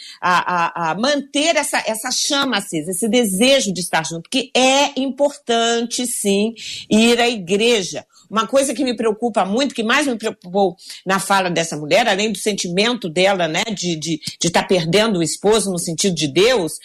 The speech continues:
é, é a fala do "eu sou igreja, não preciso ir à igreja". É uma coisa que cresceu com a questão da pandemia, como já foi dito aqui,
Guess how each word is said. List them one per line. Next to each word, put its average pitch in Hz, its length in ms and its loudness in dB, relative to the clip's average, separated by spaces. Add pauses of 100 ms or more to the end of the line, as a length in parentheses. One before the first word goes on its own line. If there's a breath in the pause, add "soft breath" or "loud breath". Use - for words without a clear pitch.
(440 loud breath)
é, 185 280 4
é 247 60 4
a 269 100 -2
fala 262 460 -2
do 226 280 -6
"eu 254 160 0
sou 262 240 -4
igreja, 226 460 0
não 247 160 -6
preciso 247 440 -4
ir 202 40 4
à 170 60 4
igreja". 147 420 -6
É - 20 -4
uma 240 160 -2
coisa 254 360 2
que 214 180 -6
cresceu 277 640 2
com 240 100 -6
a 190 60 -8
questão 196 260 -6
da 175 100 -4
pandemia, 165 560 0
como 202 200 -2
já 175 140 0
foi 160 180 -2
dito 151 260 -4
aqui, 208 320 0